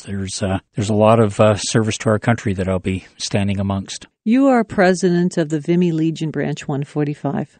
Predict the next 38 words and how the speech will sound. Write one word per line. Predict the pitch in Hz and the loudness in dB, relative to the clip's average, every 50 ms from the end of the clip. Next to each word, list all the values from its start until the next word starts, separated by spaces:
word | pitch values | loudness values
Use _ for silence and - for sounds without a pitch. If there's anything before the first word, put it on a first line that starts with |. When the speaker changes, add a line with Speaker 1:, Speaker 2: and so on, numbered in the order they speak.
| _ _ | _ _
Speaker 2:
I | - 175 175 190 | -4 -2 0 2
understand | 202 208 214 214 208 - - - 190 175 165 156 156 165 185 190 - - | 4 4 4 2 0 -2 -2 -2 0 0 0 0 0 -2 -2 -4 -6 -6
that | - 156 - - | -6 -6 -6 -2
this | - 185 190 - - 196 | -2 -4 -2 -4 -4 -2
Legion | 180 175 170 156 - - 160 165 180 190 180 | 0 0 0 -2 -4 -6 -4 -2 -2 -2 -2
branch | 175 - 160 147 131 135 135 160 - - | -2 -4 -4 -4 -4 -4 -6 -8 -8 -8
is | - 170 143 143 151 143 147 - | -8 -8 -8 -10 -14 -12 -6 -2
very | 175 170 170 170 165 | 0 2 2 2 0
dedicated | 147 - 160 160 165 175 170 - 175 156 143 147 - - | 0 0 0 0 0 0 -2 -2 -2 -2 -2 -2 -4 -4
to | 156 143 | -6 -6
Vimy | 139 143 180 185 185 170 143 131 139 135 - - | -2 0 2 4 4 2 0 -2 -6 -8 -6 -4
in | 175 170 165 | -2 -2 -2
both | 147 - 170 170 175 180 170 - - | 0 2 2 2 2 2 0 -2 -2
name | 175 165 160 160 160 165 170 165 156 _ _ _ - | 0 0 2 0 0 0 -2 -2 -4 _ _ _ -2
and | 170 165 160 156 - | -2 0 0 0 -2
function. | - 175 170 170 - - - 196 208 233 233 _ _ _ _ _ _ - | -4 -4 -4 -4 -4 -4 -2 0 0 0 -2 _ _ _ _ _ _ 0
Speaker 1:
Our, | - 147 156 170 156 147 147 | 4 6 6 6 8 8 8
uh, | 143 139 127 104 - - - _ _ _ - | 8 8 6 4 0 -6 -20 _ _ _ 0
our | - 127 - | 2 2 2
origins | 214 185 143 165 190 196 165 135 135 120 107 104 - | 4 6 6 6 6 6 4 4 4 4 4 2 2
are | 107 98 | 0 -2
quite, | - - - 120 117 110 110 - - 120 | -2 0 2 4 4 4 2 0 0 2
uh, | 113 107 107 101 - - _ - | 4 4 4 2 0 -4 _ 2
interesting | - 151 170 - - 127 101 101 - - - 95 95 101 120 123 | 4 4 4 6 6 4 4 4 2 0 -2 0 0 0 0 -2
in | 113 - - - 120 113 113 113 113 | -4 -6 -2 2 2 4 4 4 4
that, | 117 110 110 - _ - 120 | 4 4 2 2 _ 2 4
um, | 110 110 110 107 107 117 - - _ _ _ _ - - | 4 6 6 4 2 0 -2 -6 _ _ _ _ -4 0
our, | 113 107 110 - - | 0 0 0 0 0
our | 113 107 | 0 0
founding | - - - 135 143 156 156 139 139 127 117 113 117 | 2 2 4 6 6 6 6 6 6 6 4 6 6
members | 117 131 139 135 135 123 113 - - | 6 4 6 6 6 4 4 2 2
of | 117 104 98 101 | 0 0 0 0
the | - 107 98 98 | 0 0 0 0
Vimy | 92 - 113 107 104 | 2 2 2 2 2
branch | 101 - 113 107 101 - - | 4 4 4 2 2 0 -2
of | 98 | -4
the | 92 101 | 0 2
Legion | 113 123 123 - 98 87 95 | 2 2 2 2 0 -2 -2